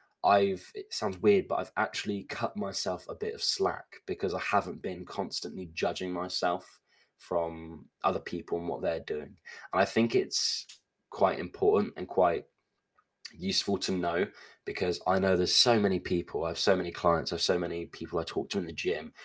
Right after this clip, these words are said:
who do that. You know, they're like, "Oh, I saw this person on social media. They train, um, you know, at another gym and they're absolutely, absolutely shredded. Um, I wish I could look like that."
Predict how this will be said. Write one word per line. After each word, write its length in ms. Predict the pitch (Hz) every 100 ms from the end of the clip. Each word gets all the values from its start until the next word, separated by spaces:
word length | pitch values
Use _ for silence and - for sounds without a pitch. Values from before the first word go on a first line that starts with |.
| -
who 120 | - 95
do 280 | 101 101
that. 220 | 87 - - _ _ _ _ _ _
You 120 | -
know, 220 | 92 90 - - _ _ _
they're 120 | 98
like, 140 | 95 95
"Oh, 220 | 107 92
I 160 | 87 -
saw 260 | - 104 98
this 140 | 90
person 340 | - 95 -
on 40 | -
social 320 | 90 85 92
media. 340 | 87 85 78 76
They 100 | 90
train, 520 | - 92 85 82 80
um, 280 | 87 85 80
you 100 | 82
know, 80 | 85
at 220 | - 82
another 240 | 85 82 80
gym 360 | - 92 80
and 100 | 80
they're 120 | - -
absolutely, 720 | 90 - - 82 80 80 76 - - -
absolutely 320 | 85 - -
shredded. 480 | - - 90 - 69 - - - _ -
Um, 460 | 85 87 82 85 - _ _ -
I 120 | -
wish 160 | - -
I 80 | 87
could 200 | - -
look 140 | -
like 140 | 64
that." 200 | 65 64